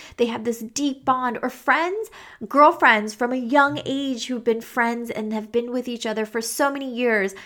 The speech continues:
And I've been blessed. I do have friends from college, and they are like my sisters, women that I've met on Instagram that are like my sisters. However, there was some need that I felt like did not, was being met.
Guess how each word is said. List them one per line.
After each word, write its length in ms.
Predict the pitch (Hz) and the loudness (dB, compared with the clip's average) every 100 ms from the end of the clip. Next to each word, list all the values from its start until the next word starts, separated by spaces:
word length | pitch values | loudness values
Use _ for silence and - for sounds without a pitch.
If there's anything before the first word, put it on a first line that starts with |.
| - - - | -20 -6 2
And 80 | |
I've 100 | 277 | 2
been 200 | 262 277 | 2 -2
blessed. 420 | 247 262 330 415 - | 0 4 4 4 -2
I 140 | 247 | -2
do 320 | 233 262 330 | -2 0 0
have 520 | 349 254 294 349 208 | 0 4 6 6 4
friends 420 | 208 240 247 254 - | 2 4 4 2 -4
from 200 | 214 214 | -6 -6
college, 500 | - 196 190 202 208 | 0 2 4 0 -4
and 260 | 202 202 | -8 -4
they 160 | 208 214 | 2 4
are 140 | 220 | 4
like 320 | 208 190 190 | 2 -2 -2
my 120 | 196 185 | -4 -6
sisters, 600 | - 180 - 180 185 185 - - | -4 -6 -4 -2 -2 -4 -14 0
women 340 | 214 240 233 | 4 4 4
that 120 | 220 | 0
I've 120 | 185 185 | 0 0
met 180 | 190 | -2
on 180 | - 165 127 | -2 -8 -4
Instagram 680 | 269 262 247 208 180 180 185 | -2 0 0 0 0 -2 -4
that 120 | 202 | 0
are 120 | 185 180 | 0 2
like 280 | 208 214 | 0 0
my 120 | 208 190 | -2 -6
sisters. 760 | - - 226 226 208 180 - - - - | -6 0 0 2 0 0 -2 -8 -16 -4
However, 300 | 254 240 240 | 2 4 4
there 120 | 247 | 4
was 200 | 247 240 | 4 4
some 460 | - 392 554 320 262 | 6 6 6 0 -2
need 440 | 294 403 269 196 | -2 0 0 2
that 120 | 208 | 4
I 60 | 208 | 4
felt 340 | 214 277 294 | 6 6 6
like 240 | 214 202 - _ _ _ _ | 4 0 -4 _ _ _ _
did 200 | - 254 | 4 4
not, 340 | 233 202 202 - - | 6 6 6 4 -2
was 180 | 214 | -2
being 240 | 208 185 196 | 0 -2 0
met. 260 | 311 381 | 2 2